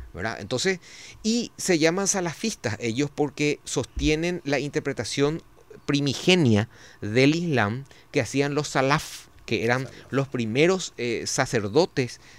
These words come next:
Speaker 1: eh, del Corán,
Speaker 2: Del
Speaker 1: de la
Speaker 2: Corán.
Speaker 1: interpretación del Corán, de, del Islam.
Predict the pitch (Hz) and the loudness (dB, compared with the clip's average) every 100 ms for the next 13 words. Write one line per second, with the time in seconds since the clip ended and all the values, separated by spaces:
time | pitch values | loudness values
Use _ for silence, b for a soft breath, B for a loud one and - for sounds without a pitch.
0 | B 110 110 107 104 98 92 98 123 117 | B 0 2 2 0 -2 -4 0 0 2
1 | 104 104 123 113 110 110 107 120 98 - | 2 2 0 2 4 4 4 2 0 0
2 | 107 135 135 113 120 135 113 90 104 120 | 0 2 2 2 0 -2 -4 -4 -4 -4
3 | 160 156 160 | 0 0 0